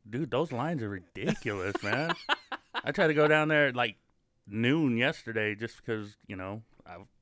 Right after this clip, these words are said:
needed some more alcohol before Sunday, and line out in the parking lot, like,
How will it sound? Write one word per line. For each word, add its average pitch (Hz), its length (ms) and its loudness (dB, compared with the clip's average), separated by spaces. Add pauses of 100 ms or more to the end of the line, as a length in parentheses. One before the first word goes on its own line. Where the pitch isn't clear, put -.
(120)
needed 107 260 -6
some 113 120 -8
more 117 140 0
alcohol 107 480 0
before 110 640 -4
Sunday, 110 580 0
and 90 300 -8 (960)
line 117 480 -2
out 120 160 -2
in 123 60 -8
the 123 60 -6
parking 117 360 0
lot, 90 260 -8 (480)
like, 95 220 -10